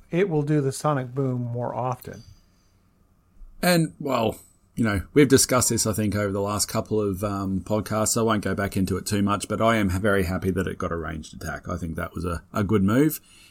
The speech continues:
Speaker 2: Implementation of it, the way it actually visually looks, I'm not sure. But, you know, I'm just glad it's got that ranged attack.
Speaker 1: And we'll get into that. Uh, the next snapshot, they changed a couple more things.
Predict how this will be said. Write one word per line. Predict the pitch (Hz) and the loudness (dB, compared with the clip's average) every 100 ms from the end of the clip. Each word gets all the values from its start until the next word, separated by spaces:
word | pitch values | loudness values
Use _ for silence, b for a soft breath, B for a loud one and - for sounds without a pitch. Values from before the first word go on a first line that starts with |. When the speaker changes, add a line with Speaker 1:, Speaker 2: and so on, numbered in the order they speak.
| b b b 143 | b b b 4
Speaker 2:
Implementation | 139 139 127 120 143 147 156 | 6 8 6 6 4 2 2
of | 151 156 | 4 6
it, | 143 | 4
the | 123 | 4
way | 113 117 | 4 4
it | 107 | 4
actually | 113 - 107 | 2 2 0
visually | 92 127 135 131 131 | 4 4 6 6 6
looks, | 131 127 - - - - _ _ _ _ _ _ _ _ - 226 | 6 4 0 -4 -6 -12 _ _ _ _ _ _ _ _ -20 -12
I'm | 95 95 | -4 -2
not | - | -2
sure. | - 110 123 127 - - _ _ - - - | -2 0 2 0 -4 -20 _ _ -20 -6 2
But, | 98 85 - _ | 4 2 -2 _
you | - | -4
know, | 90 | 0
I'm | 95 | 0
just | 95 - | 0 -2
glad | 98 92 | -4 -4
it's | - | -6
got | 85 | -8
that | - 80 | -8 -8
ranged | 90 82 - | -8 -10 -12
attack. | - - - - - - | -14 -14 -12 -14 -14 -4
Speaker 1:
And | 175 | 0
we'll | 240 | 6
get | 202 180 | 8 8
into | 151 139 | 6 2
that. | 139 131 - | 2 2 0
Uh, | 147 135 | -2 0
the | 131 135 | 0 -2
next | 143 156 156 - - | 0 -2 -6 -16 -14
snapshot, | - 151 139 - 139 - | -6 -4 -4 -6 -6 -6
they | 139 127 | -8 -6
changed | 135 123 120 117 - | -6 -6 -6 -8 -10
a | - | -10
couple | 127 127 | -10 -8
more | 123 135 131 | -6 -4 -4
things. | 123 117 110 117 | -6 -8 -10 -12